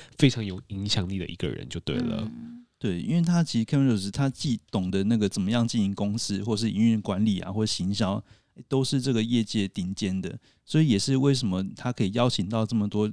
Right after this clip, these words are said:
Speaker 3: 厉害的人去到他 Podcast。像他曾经邀请那个 Beeple，就是卖那个最贵的五千天的那一张M T的那个 Beeple 的艺术家，
Speaker 2: 嗯。
Speaker 3: 他也找了那个 Gary V 等等这一区块链界、M T界的大神去参加他这个 Podcast。那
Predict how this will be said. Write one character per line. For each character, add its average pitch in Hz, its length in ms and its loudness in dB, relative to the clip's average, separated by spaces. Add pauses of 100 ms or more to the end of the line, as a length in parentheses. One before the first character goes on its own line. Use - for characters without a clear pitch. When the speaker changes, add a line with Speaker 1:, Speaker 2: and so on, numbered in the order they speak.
Speaker 3:
厉 120 120 2
害 107 180 -2
的 92 60 -2
人 90 220 -6
去 - 220 -6
到 107 140 -2
他 101 160 -4
Podcast。 - 560 -8 (420)
像 135 140 0
他 139 40 4
曾 123 120 2
经 113 160 6
邀 117 160 4
请 90 160 -4
那 107 80 0
个 101 80 0
Beeple， - 480 -2 (160)
就 120 100 -4
是 117 80 4
卖 120 220 4
那 117 80 4
个 101 180 0
最 113 160 0
贵 107 220 -2
的 95 100 -2
五 90 140 -6
千 117 220 0
天 113 160 0
的 101 60 2
那 107 180 2
一 104 40 2
张 104 220 -2
M 104 220 -2
T 98 200 -4
的 90 140 -4
那 101 100 -2
个 92 80 -2
Beeple 98 440 -6
的 87 80 -8
艺 101 100 -4
术 95 180 -4
家， 90 260 -8 (200)
Speaker 2:
嗯。 247 320 -4
Speaker 3:
他 123 160 0
也 104 80 2
找 90 220 -4
了 95 80 -4
那 104 100 -2
个 95 280 -2
Gary 117 300 2
V 113 220 -2 (100)
等 101 160 0
等 98 140 0
这 104 120 -2
一 101 220 -2 (220)
区 - 100 -4
块 117 160 -2
链 110 140 2
界、 110 140 -2
M 110 120 0
T 104 140 -6
界 107 160 -2
的 95 80 -2
大 - 200 -6
神 - 340 -6 (320)
去 - 100 -4
参 107 160 0
加 101 80 2
他 101 180 -4
这 101 120 -2
个 98 100 -2
Podcast。 92 460 -6 (720)
那 131 260 2